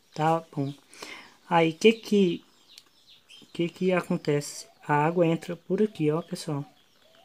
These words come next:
Por esses buraquinhos aqui, ó. Tá vendo? Pera aí, não sei se... Elas entram aqui e ela sai aqui de baixo, ó. Não sei se vocês tá vendo.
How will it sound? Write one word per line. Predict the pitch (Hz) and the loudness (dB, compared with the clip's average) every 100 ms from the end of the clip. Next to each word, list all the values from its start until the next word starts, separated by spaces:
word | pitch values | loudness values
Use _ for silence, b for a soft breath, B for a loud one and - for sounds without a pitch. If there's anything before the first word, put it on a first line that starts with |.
| - _ _ _ _ | -20 _ _ _ _
Por | - 151 | -8 -4
esses | 151 170 151 | -4 -4 -6
buraquinhos | 160 180 196 - - 160 | -4 -4 -4 -8 -8 -8
aqui, | - 156 | -8 -6
ó. | 143 | -6
Tá | 151 _ _ _ _ - - - _ _ _ _ _ - _ | -8 _ _ _ _ -20 -20 -20 _ _ _ _ _ -20 _
vendo? | 151 185 196 - _ _ - - - - | -10 -8 -10 -14 _ _ -20 -20 -20 -20
Pera | - 147 | -14 -14
aí, | |
não | 147 - | -14 -20
sei | - - 151 | -20 -12 -12
se... | - - _ _ _ _ _ _ _ _ - | -14 -20 _ _ _ _ _ _ _ _ -4
Elas | 143 131 | -2 0
entram | 160 - 208 | 0 0 -4
aqui | - 202 285 - _ _ b b b b b - | 0 0 0 -4 _ _ b b b b b -2
e | 156 | 2
ela | 160 160 | 4 2
sai | - 156 160 | 0 2 2
aqui | 156 170 | 2 -2
de | 202 | -2
baixo, | 170 143 143 - 165 | 0 -2 -4 -8 -8
ó. | |
Não | 185 - _ _ _ _ _ _ _ - | -10 -12 _ _ _ _ _ _ _ -10
sei | 151 | -10
se | - | -8
vocês | - 143 | -10 -10
tá | - 139 | -8 -8
vendo. | 139 160 185 | -8 -8 -10